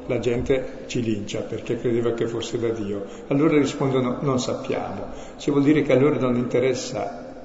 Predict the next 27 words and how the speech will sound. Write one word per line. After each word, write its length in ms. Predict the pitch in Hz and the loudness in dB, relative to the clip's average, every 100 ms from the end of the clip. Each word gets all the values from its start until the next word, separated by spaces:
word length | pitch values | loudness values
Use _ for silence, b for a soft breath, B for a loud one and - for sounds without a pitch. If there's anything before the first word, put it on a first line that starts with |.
| - - - - - - - - - - | -16 -18 -20 -18 -14 -14 -12 -14 -14 -6
se 160 | 139 | 2
devono 260 | 127 120 117 | 2 4 0
convertirsi 680 | 123 113 117 - 127 - 139 | 0 0 0 2 0 2 2
o 60 | |
no, 260 | 135 151 - | 2 2 2
interessa 640 | 175 147 147 123 110 - 113 | 0 4 4 4 2 -2 0
che 160 | 147 | 2
Gesù 320 | 131 139 170 | 4 4 4
rispetti 480 | 160 113 - 143 147 | 4 0 4 4 4
il 140 | 131 117 | 2 4
loro 240 | 131 127 | 4 4
potere 680 | - 117 123 110 110 139 165 | 2 -2 0 0 2 2 2
e 140 | 143 | 2
che 100 | 151 | 2
anche 220 | 147 139 | 2 2
Dio 180 | 135 170 | 4 4
rispetti 420 | 160 - 135 - | 4 2 0 0
il 80 | 127 | 2
loro 200 | 131 135 | 2 2
potere 400 | 127 - 127 117 | 0 0 0 0
sulla 240 | - 107 | -2 -4
folla, 400 | 104 113 107 117 | -4 -4 -2 -2
sul 260 | 104 110 107 | -4 -6 -8
Tempio 320 | 113 113 - | -6 -6 -6
e 20 | |
su 200 | 107 101 | -8 -10
tutto. 480 | - 101 - - - | -12 -12 -14 -12 -12